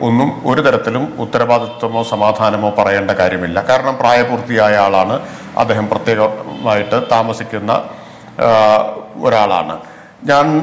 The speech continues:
നേരത്തെ തന്നെ, എനിക്ക് തോന്നുന്നു, ഇവിടെ തന്നെ ഒരു ചർച്ചയിലാണ് ചൂണ്ടിക്കാണിച്ചിട്ടുള്ളത് എന്നത്. പ്രായപൂർത്തിയായിട്ടുള്ള ആളുകൾ, ആ,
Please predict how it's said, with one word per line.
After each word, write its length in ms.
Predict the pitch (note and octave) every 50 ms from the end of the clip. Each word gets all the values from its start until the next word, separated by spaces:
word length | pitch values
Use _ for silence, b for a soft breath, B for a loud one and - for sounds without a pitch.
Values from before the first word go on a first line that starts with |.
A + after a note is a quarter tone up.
| D#3+ D#3+ D#3+
നേരത്തെ 420 | D3+ C3 C3 C3+ C3 D3+ C#3+ D#3 D3
തന്നെ, 220 | D3+ D3+ D3+ D3
എനിക്ക് 360 | D3 - - D3 C3 B2 C#3
തോന്നുന്നു, 320 | C3+ C3+ C3+ C3+ C#3 C#3 B2+
ഇവിടെ 300 | A#2+ B2 B2+ B2 B2+ C#3
തന്നെ 140 | C3+ C#3
ഒരു 80 | C3+ C3+
ചർച്ചയിലാണ് 680 | - C#3 A#2+ - - - C3+ B2+ A#2+ A#2+ A#2 B2 A#2+ A#2
ചൂണ്ടിക്കാണിച്ചിട്ടുള്ളത് 1120 | A2+ G#2+ A#2 A2 - A2 A2 G#2+ G2+ - G#2+ F#2 - F#2+ F#2+ F#2+ F#2+ G2 - - - A2
എന്നത്. 300 | G2 F#2 F2+ D#2 - - B B B B B B B B B -
പ്രായപൂർത്തിയായിട്ടുള്ള 1300 | - - C3+ C3 C#3 C#3+ D3+ D3+ D#3+ D#3+ E3 - F3 E3 D#3 D3 C#3+ C#3 C#3 - - C#3+ C#3+ D3+ D3+ - -
ആളുകൾ, 580 | B2 B2 B2 B2+ C3 B2+ B2+ B2+ B2+ C3 C3 B2+ - - - - - - -
ആ, 40 | -